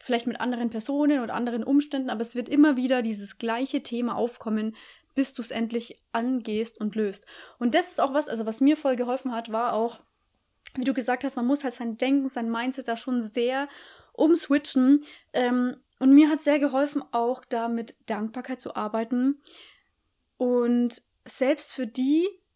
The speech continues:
Person, auch wenn das für dich gerade ein Gedanke ist, der noch nicht so greifbar ist, aber je mehr,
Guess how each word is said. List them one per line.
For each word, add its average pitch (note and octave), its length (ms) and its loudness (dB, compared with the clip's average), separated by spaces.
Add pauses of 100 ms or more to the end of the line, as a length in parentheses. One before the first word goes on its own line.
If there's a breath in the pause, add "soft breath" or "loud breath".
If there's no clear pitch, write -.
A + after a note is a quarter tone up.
(120)
Person, B3 600 -2
auch A#3+ 180 -4
wenn C4+ 140 4
das D4 160 0
für A#3 80 -8
dich B3 160 -8
gerade A#3+ 440 0 (160)
ein A#3+ 120 0
Gedanke A#3 320 -2
ist, C4+ 140 -4
der A#3 60 -2
noch A3+ 140 -6
nicht C#4+ 140 0
so - 120 -4
greifbar A3+ 420 -4
ist, A3 180 -6
aber A3 360 -2 (720 soft breath)
je B3 240 0
mehr, C#4 400 4